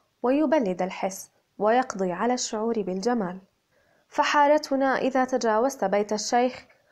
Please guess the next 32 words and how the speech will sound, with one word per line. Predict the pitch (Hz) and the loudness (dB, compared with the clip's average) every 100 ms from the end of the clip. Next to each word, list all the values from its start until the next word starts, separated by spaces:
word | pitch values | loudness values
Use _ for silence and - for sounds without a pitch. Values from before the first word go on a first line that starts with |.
| _ - | _ -2
متربة | 247 262 277 320 320 294 | -2 2 4 4 2 0
لا | 285 196 190 | 2 2 2
يمسها | 190 247 247 202 196 | 0 -2 -2 -2 -2
الماء | 196 220 220 - _ _ _ 285 | 0 -2 -4 -10 _ _ _ 0
إلا | 302 294 | 4 4
إذا | 269 262 254 247 | 4 4 4 4
أنزل | 339 269 214 | 4 4 2
المطر | 202 196 254 254 254 | 2 0 0 0 0
أحالها | - - 320 277 208 190 | 0 0 2 2 0 0
بركة، | 190 190 175 - 190 - _ _ _ _ _ | 0 0 -2 -6 -8 -12 _ _ _ _ _
وإلا | 233 - 311 208 | 0 2 4 4
ما | 208 196 | 2 2
يفعله | 196 247 262 208 202 | 2 2 2 2 -2
السكان | - 220 - 285 277 | -4 -10 0 2 2
من | 196 190 | 0 -2
حين | 202 285 233 190 | -2 0 0 0
إلى | 247 247 | 0 2
آخر، | - 269 269 285 294 - _ _ _ - | 2 2 0 -2 -4 -6 _ _ _ -2
إذ | 240 | 0
يفتحون | 240 233 294 294 277 202 | 0 0 -2 0 0 0
شبابيكهم | 202 254 233 233 269 269 254 294 339 _ _ _ | 0 0 0 0 -4 -2 -2 -2 -4 _ _ _
ويقذفون | 226 226 233 226 240 262 226 180 190 | 2 4 4 2 0 0 -2 -2 0
منها | 240 233 240 - _ - | 0 0 -4 -6 _ -2
بما | 254 262 | 2 2
تجمع | 262 262 254 269 226 175 185 | 2 2 2 2 0 0 0
من | 190 220 | 0 2
ماء | 226 202 | 2 2
غسل | 202 262 - | 0 -2 -2
الثياب | 196 - 202 220 262 247 | -4 -2 0 2 2 2
أو | 254 247 | 2 2
غسل | 254 285 220 | 0 0 -2
الصحون. | 214 196 196 185 185 | 0 -4 -2 -4 -4